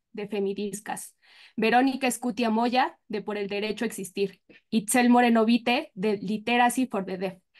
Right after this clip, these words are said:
Eleni Marul Gamboa, Karen Lozano Campos, Cecilia Herrera Velázquez, de L B T A Sorda,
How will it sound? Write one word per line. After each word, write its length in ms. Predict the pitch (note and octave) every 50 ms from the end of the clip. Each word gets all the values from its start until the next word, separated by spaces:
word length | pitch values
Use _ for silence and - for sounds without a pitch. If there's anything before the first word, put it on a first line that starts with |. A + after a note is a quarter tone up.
| - - - - - _ _ -
Eleni 420 | A3 A#3 A#3+ B3 B3+ C4 C#4 C#4+
Marul 340 | C4+ C4 A#3+ G#3+ A3 A3+ A3
Gamboa, 540 | G#3 A3 A3 F#3+ G#3 G#3+ G3+ F#3+ F#3 - _ _ _ _ _
Karen 320 | - A#3+ B3 B3 B3+ B3 A#3+
Lozano 460 | A3 G#3+ - A#3 G#3+ G#3+ G#3+ G#3 G#3+
Campos, 540 | - G#3+ G#3 F#3+ F#3 - F#3 - - - _ - - - _ -
Cecilia 600 | - A#3+ G#3+ G#3+ G#3+ - C4 C4 B3 B3+ C4 C4
Herrera 260 | B3 A#3+ A#3 A#3 A#3
Velázquez, 680 | A3 G#3+ G3 G3+ G3 G3+ G3+ - - F3 F3 - - _ _
de 220 | - F#3 F#3+ G3+ G#3
L 160 | A3 A3+ G#3+
B 100 | G#3+ G#3+
T 160 | G#3 A3 G#3
A 140 | G3 G3 G3
Sorda, 420 | - - G3 F#3 F3 E3 F3 -